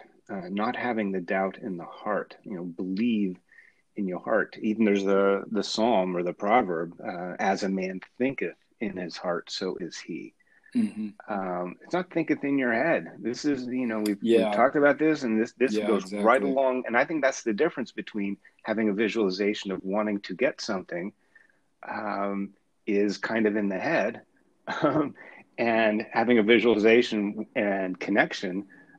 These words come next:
Speaker 1: um, with that, of having, already having it being part of your life.
Speaker 2: Yeah.
Speaker 1: Um,
Speaker 2: Yeah.
Speaker 1: moving through you and in you.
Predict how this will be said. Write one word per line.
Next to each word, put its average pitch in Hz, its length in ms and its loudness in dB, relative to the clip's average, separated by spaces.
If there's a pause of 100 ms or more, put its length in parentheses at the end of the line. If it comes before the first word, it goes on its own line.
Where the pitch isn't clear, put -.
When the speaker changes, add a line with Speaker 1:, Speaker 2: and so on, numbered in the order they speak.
(120)
Speaker 1:
um, 98 320 -6
with 90 220 -4
that, 95 320 0 (720)
of 104 160 4
having, 120 420 -2
already 120 280 4
having 107 400 -2
it 98 140 -8
being 104 260 -2
part 110 300 -6
of 92 160 -4
your 85 120 -6
life. 85 400 -6 (500)
Speaker 2:
Yeah. 101 380 -2 (180)
Speaker 1:
Um, 98 420 -12
Speaker 2:
Yeah. 95 280 -8 (180)
Speaker 1:
moving 110 400 4
through 113 320 2
you 92 240 2
and 87 120 -4
in 110 240 2
you. 82 280 -2